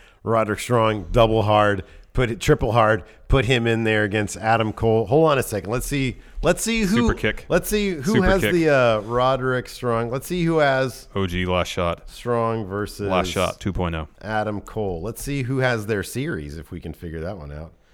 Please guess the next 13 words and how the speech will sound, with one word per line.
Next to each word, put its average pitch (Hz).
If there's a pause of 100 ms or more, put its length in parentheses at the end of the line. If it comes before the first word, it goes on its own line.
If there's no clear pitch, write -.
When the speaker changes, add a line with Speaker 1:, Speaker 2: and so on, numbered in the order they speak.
(220)
Speaker 1:
Wouldn't 127
it 131
be 131
on, 127
like, 101
Pro 95
Fight 95
D 90
B 85
or 90
something? 95 (240)
Speaker 2:
Yeah, 90
maybe. 85